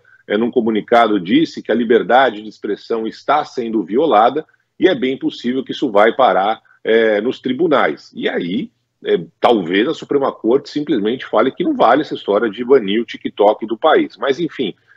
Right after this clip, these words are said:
neste momento tá valendo a decisão do Congresso e da assinatura do presidente americano,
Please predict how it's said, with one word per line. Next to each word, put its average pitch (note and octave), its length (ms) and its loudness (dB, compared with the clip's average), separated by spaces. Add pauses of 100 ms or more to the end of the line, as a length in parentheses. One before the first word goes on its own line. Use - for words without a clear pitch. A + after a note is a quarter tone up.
(160)
neste D#3+ 400 4
momento E3 380 -2
tá F3+ 100 -2
valendo C#3 260 -2
a C3 60 -2
decisão A#2 500 -4
do A#2 100 -2
Congresso D#3+ 640 0
e G#2+ 80 -4
da F#2+ 140 0
assinatura A2 560 0
do G2+ 100 0
presidente G#2 520 -2
americano, D3 580 2